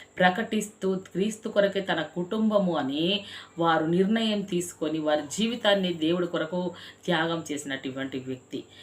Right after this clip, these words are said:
ఈ దినము నాడు అతను పరుల చేతిలో మరణించాడు. కానీ ఆ మరణము దేవుని దృష్టికి విలువగలిగినది.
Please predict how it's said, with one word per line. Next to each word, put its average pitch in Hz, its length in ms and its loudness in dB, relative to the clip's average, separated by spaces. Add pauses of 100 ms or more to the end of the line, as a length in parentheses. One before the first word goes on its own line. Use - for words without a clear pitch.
(160)
ఈ 190 140 4
దినము 214 300 2
నాడు 190 260 4
అతను 156 640 -2 (440)
పరుల 190 320 2 (120)
చేతిలో 175 280 0
మరణించాడు. 147 1000 -6
కానీ 214 280 2
ఆ 196 160 6
మరణము 202 400 4
దేవుని 175 400 2
దృష్టికి 170 420 -4
విలువగలిగినది. 139 800 -4